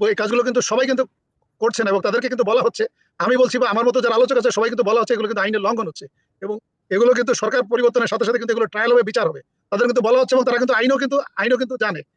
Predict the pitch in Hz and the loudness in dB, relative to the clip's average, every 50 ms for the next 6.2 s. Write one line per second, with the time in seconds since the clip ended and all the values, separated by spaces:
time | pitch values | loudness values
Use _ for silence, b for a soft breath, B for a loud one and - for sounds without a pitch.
0 | _ _ _ - 202 240 254 262 - _ - 202 226 240 254 - _ _ - 214 | _ _ _ 0 2 2 2 0 -2 _ -6 -2 0 0 -2 -2 _ _ -6 -4
1 | 269 - - 247 254 294 269 277 - - 262 269 262 262 277 254 - 180 - - | -4 -2 0 0 2 2 2 0 0 0 2 2 2 2 0 -2 -2 -2 0 0
2 | 233 240 - 262 254 247 226 254 240 226 220 208 226 208 233 196 247 - - 220 | 0 0 0 2 0 0 2 2 2 2 2 0 0 -2 0 0 -2 -4 -4 -10
3 | - - - - _ _ _ _ _ - 196 214 233 247 254 262 233 175 208 226 | -12 -14 -16 -18 _ _ _ _ _ -4 -2 0 0 0 0 0 0 0 2 2
4 | 247 262 254 254 254 254 202 240 240 247 240 262 247 262 254 233 233 247 226 240 | 2 4 4 2 2 2 2 2 2 2 0 0 -4 -4 -4 -2 -2 -2 0 -2
5 | 240 - 247 - 269 247 254 247 240 233 220 233 208 220 220 - _ _ _ - | -4 -4 -6 -10 -8 -4 0 0 0 0 -2 -6 -8 -10 -18 -20 _ _ _ -10
6 | 170 147 135 | -10 -10 -12